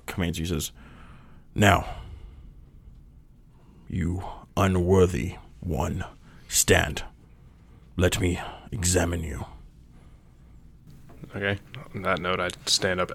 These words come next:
Speaker 2: as tall as I can.
Speaker 1: Mm-hmm. And
Speaker 2: I'm
Speaker 1: he wa-
Speaker 2: assuming he's hunched over a little bit.
Speaker 1: He is, yeah. And he, he walks around. And even though he's hunched over, you can tell standing at full height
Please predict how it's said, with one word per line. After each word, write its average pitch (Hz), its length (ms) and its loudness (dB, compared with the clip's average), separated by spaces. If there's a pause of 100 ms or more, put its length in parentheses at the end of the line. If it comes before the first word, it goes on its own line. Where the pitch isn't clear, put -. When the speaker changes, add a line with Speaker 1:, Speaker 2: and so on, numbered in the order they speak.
(100)
Speaker 2:
as - 140 -4
tall 95 340 2
as 90 120 0
I 90 80 4
can. 87 200 -2
Speaker 1:
Mm-hmm. 92 360 2 (400)
And 101 100 0
Speaker 2:
I'm 101 60 4
Speaker 1:
he 107 60 4
wa- - 0 -
Speaker 2:
assuming 110 360 12
he's 95 120 8
hunched 95 300 4
over 95 180 4
a 101 60 6
little 104 180 6
bit. 110 200 4 (220)
Speaker 1:
He 98 160 6
is, - 280 0
yeah. - 200 0 (340)
And 98 140 6
he, 92 120 6
he 92 200 0 (200)
walks 98 280 6
around. 90 260 2
And 120 120 6
even 143 120 12
though 185 80 12
he's 151 180 10
hunched 110 220 6
over, 98 380 6
you 98 100 -2
can 101 160 2
tell 92 200 2
standing 113 280 4
at - 120 0
full 98 340 4
height - 400 0